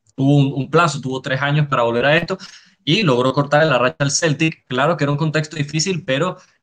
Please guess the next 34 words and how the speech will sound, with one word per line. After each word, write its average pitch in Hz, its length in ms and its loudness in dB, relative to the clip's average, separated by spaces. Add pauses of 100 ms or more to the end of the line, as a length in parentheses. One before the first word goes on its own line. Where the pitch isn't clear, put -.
(240)
eh, 101 300 -18 (200)
es 139 60 0
la 175 220 2
institución 147 680 0
por 180 120 0
detrás 139 280 0
del 175 100 0
Celtic, 175 440 -4
la 120 160 -2
única 170 260 -2
institución 135 420 -6
que 156 120 -6
podía 123 260 -2
hacerlo, 156 340 0
porque, 104 320 -6 (300)
eh, 101 460 -4 (140)
si 107 140 -10
vamos 127 260 -4
a 117 60 2
ver, 123 160 0
el 123 180 0
Aberdeen, 110 600 0
por 107 140 -8
ejemplo, 127 320 -4
que 113 120 -10
es 110 100 -8
el, 120 180 -6
el, 104 160 -8
el 101 240 -14 (200)
otro 131 440 -4
equipo 127 320 -8
que 113 80 -8
puede 127 180 0
pelearle, 143 540 -2